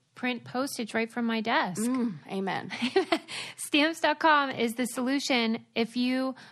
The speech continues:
Speaker 1: are a gal or guy who's like, "You know what? I could really use some more time
Speaker 2: Mm-hmm.
Speaker 1: and save some money."
Speaker 2: I need to be busy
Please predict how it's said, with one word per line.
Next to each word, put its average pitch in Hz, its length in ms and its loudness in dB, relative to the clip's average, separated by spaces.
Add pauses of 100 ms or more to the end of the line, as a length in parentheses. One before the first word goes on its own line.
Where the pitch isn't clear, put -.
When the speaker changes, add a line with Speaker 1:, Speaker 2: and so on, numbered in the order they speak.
(120)
Speaker 1:
are 226 160 4
a 220 60 0
gal 240 440 2
or 220 100 0
guy 220 480 2
who's 220 260 -4
like, 214 260 -2 (100)
"You 285 100 -4
know 320 100 -2
what? 311 300 0 (380)
I 269 60 -4
could 302 160 -6
really 320 380 0
use 247 340 -2
some 233 100 -2
more 220 140 0
time 196 560 -4
Speaker 2:
Mm-hmm. 226 260 -8
Speaker 1:
and 220 160 2
save 226 280 0
some 220 180 0
money." 185 400 -2 (180)
Speaker 2:
I 262 100 -4
need 294 180 -2
to 294 60 -8
be 294 120 -2
busy 277 300 -4